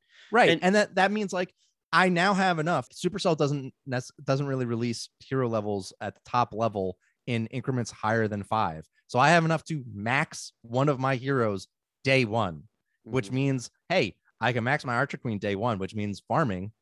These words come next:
Speaker 1: with an Archer Queen is amazing, and I can
Speaker 2: Mm-hmm.
Speaker 1: do it. And <laughs> I also have leftover ones that will help me get my Warden done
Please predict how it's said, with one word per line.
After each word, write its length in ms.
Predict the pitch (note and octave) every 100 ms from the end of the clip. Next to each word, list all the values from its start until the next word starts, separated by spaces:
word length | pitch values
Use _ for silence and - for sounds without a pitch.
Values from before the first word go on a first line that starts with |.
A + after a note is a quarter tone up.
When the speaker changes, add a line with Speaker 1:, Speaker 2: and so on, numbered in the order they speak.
| _
Speaker 1:
with 160 | G#2+
an 60 | G#2
Archer 200 | C#3+ D#3
Queen 280 | - F#2+ G#2 _ _
is 260 | G2 A2 A2+
amazing, 560 | B2 A2+ C#3 G#2 - _ -
and 180 | A2 G2
I 160 | G#2
can 220 | G#2 B2
Speaker 2:
Mm-hmm. 180 | A#2+ B2
Speaker 1:
do 80 | A#2+
it. 60 | - _ _ -
And 360 | G#2+ C3+ G3+ E3
<laughs> 60 | B2
I 140 | C#3
also 260 | B2+ C#3+ D3
have 160 | C3+
leftover 340 | F3+ - B2 G#2+
ones 300 | G#2 A#2 B2
that 120 | B2+
will 120 | A2+
help 180 | A#2+ -
me 220 | B2+ B2 _ _ -
get 140 | A#2+
my 140 | C3
Warden 380 | C3+ D#3 B3+ C#3
done 300 | G2+ F2 D#2